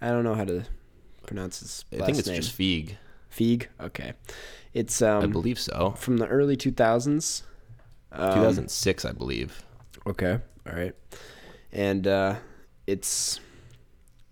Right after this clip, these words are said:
Speaker 1: it's just a, it's a pre-, it's just a kid's Christmas movie. Um,
Speaker 2: Yeah, I mean, it, wait, it was directed by Paul Feig, though?
Speaker 1: Yeah,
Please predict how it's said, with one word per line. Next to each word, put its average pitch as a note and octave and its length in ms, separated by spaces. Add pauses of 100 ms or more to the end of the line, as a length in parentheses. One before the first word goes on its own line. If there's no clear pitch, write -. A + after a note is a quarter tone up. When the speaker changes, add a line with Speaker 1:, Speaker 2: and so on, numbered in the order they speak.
(200)
Speaker 1:
it's - 160
just - 180
a, B3 200
it's A3 200
a A#3+ 40
pre-, A#3 260
it's - 180
just F3+ 200
a E3 60
kid's E3 500 (380)
Christmas C3+ 400
movie. D#2+ 340 (640)
Um, F#2+ 480 (260)
Speaker 2:
Yeah, E2 340
I - 60
mean, A2 280
it, - 320 (800)
wait, G#2 220
it D#2+ 60
was D#3 120
directed - 360
by F#2+ 120
Paul - 280
Feig, - 360
though? - 240
Speaker 1:
Yeah, C4 260